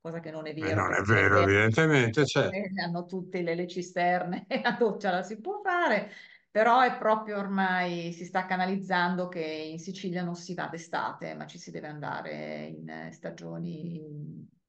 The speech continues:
Speaker 1: di spalla,
Speaker 2: Vabbè.
Speaker 1: quindi in
Speaker 2: Vabbè,
Speaker 1: primavera.
Speaker 2: se, se fanno in altre stagioni va ancora bene,
Speaker 1: Eh,
Speaker 2: tutto
Speaker 1: vabbè, ho
Speaker 2: sommato.
Speaker 1: capito.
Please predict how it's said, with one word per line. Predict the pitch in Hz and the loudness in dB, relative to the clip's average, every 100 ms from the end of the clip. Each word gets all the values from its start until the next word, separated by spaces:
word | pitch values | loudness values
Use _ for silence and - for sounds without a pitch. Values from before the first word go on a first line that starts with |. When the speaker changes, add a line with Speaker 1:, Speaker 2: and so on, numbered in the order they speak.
| _ | _
Speaker 1:
di | 170 | -20
spalla, | 165 160 - 165 151 | -10 -8 -6 -8 -8
Speaker 2:
Vabbè. | 139 113 82 | -6 -6 -8
Speaker 1:
quindi | 82 _ _ _ _ _ | -10 _ _ _ _ _
in | 160 170 | -12 -10
Speaker 2:
Vabbè, | 170 117 | -8 -8
Speaker 1:
primavera. | 185 175 143 | -4 -2 0
Speaker 2:
se, | |
se | - 196 | 2 2
fanno | 196 185 170 | 4 4 6
in | 165 | 6
altre | 165 156 143 | 6 4 2
stagioni | 202 170 131 143 117 | 4 6 6 6 6
va | 110 | 4
ancora | 110 120 117 | 2 2 2
bene, | 127 139 - _ _ | 2 0 -4 _ _
Speaker 1:
Eh, | 185 254 | 4 4
Speaker 2:
tutto | 214 | 4
Speaker 1:
vabbè, | - 123 | 2 2
ho | |
Speaker 2:
sommato. | 117 123 95 | 2 2 0
Speaker 1:
capito. | - - | -6 -12